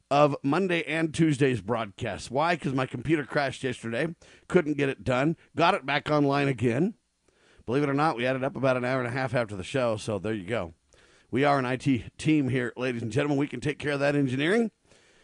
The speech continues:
And then thank heavens to the Lord Almighty, we can babble pretty good when it comes to politics, too. How's that? Everybody's babbling. Thanks, <laughs> thanks for listening. All right, um,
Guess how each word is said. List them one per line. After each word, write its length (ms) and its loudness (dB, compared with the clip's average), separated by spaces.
And 140 0
then 140 2
thank 260 -4
heavens 360 0
to 100 0
the 100 0
Lord 240 2
Almighty, 420 4
we 120 2
can 160 0
babble 320 0
pretty 220 -2
good 160 4
when 120 0
it 60 -12
comes 180 -4
to 80 -12
politics, 480 -2
too. 180 0
How's 220 0
that? 260 -2
Everybody's 420 2
babbling. 520 2
Thanks, 420 -2
<laughs> 280 -20
thanks 320 -2
for 180 -6
listening. 500 -2
All 140 4
right, 260 6
um, 260 0